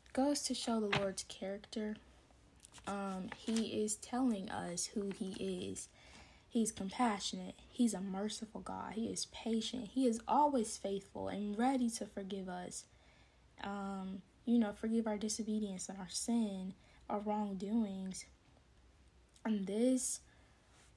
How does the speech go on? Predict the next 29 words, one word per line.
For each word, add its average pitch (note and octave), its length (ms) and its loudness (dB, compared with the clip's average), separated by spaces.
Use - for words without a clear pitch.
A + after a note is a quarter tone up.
talks - 640 -2
about G3+ 320 -4
who A3+ 100 2
God G3+ 320 -2
is, A3 240 2
and G3 180 -4
God G3 300 -4
serves G#3 460 -2
justice. G#3+ 640 -4
He A3+ 100 0
never G#3+ 300 0
lets G#3 220 -2
the - 120 -10
guilty G#3 380 -2
go G3 280 -4
unpunished. F#3+ 760 -2
So G#3+ 380 -2
here C#4 280 0
you C#4 140 2
can B3+ 160 -2
learn A#3 180 2
more A3 120 2
about G#3 240 -4
the G#3+ 80 -4
character G#3 400 -6
of G3 160 -12
God C4+ 560 2
and G#3+ 240 2
who C4 440 4